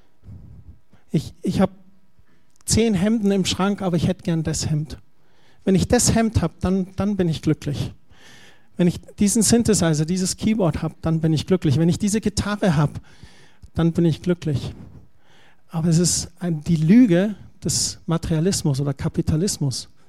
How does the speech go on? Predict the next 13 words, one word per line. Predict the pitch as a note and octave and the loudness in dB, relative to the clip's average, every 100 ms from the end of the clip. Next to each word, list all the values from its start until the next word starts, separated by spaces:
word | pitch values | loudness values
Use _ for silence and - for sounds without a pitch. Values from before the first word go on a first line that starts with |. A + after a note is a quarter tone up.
| - - | -12 -2
Wir | C#3 | 2
sind | F3+ A#3+ | 2 2
dann | C#3+ | 2
nicht | C3+ A#2+ | 2 0
glücklicher. | C#3 C3 C#3 E3 B3 - - - - - - - - - | -2 0 0 0 -2 -2 -20 -20 -20 -20 -20 -20 -20 -10
Für | - F#3 | 0 4
den | G3 | 6
Moment | G3 A3 C4+ - | 8 6 4 -2
zwar. | - - C#3+ D3 - - - - - - - - - - | -6 -2 -4 -4 -14 -20 -20 -20 -20 -20 -20 -20 -18 -4
Aber | D3 | 0
dann | D3 C#3+ | 0 2
kommt | E3 D#3 | 2 2
ja | C#3+ B2+ | 0 0